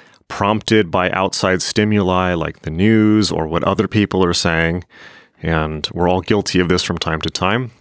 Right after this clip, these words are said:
then you're just gonna be buffeted about in the, the winds of, of chaos that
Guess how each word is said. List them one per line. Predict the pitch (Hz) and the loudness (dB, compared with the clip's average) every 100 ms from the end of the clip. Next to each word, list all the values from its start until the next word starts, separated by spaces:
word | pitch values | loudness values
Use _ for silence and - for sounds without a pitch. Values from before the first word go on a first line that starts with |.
| _ _ - _ _ _ _ _ _ | _ _ -20 _ _ _ _ _ _
then | 87 107 101 104 | -2 0 2 2
you're | 101 110 | 2 2
just | 95 120 - | 2 0 0
gonna | 113 101 | 0 2
be | 95 | 2
buffeted | 80 - - 95 - 98 90 | 0 -4 -2 -2 0 0 0
about | 87 85 82 78 | -2 0 -2 -2
in | 85 80 76 | -4 -4 -4
the, | 80 82 - - - - - _ | -4 -4 -8 -20 -20 -20 -20 _
the | 98 | -2
winds | 87 90 90 90 85 | 2 2 2 0 -2
of, | 80 71 - | -4 -8 -6
of | 90 - | -6 -2
chaos | 104 95 82 82 - | -2 0 0 0 0
that | 90 82 | 0 -2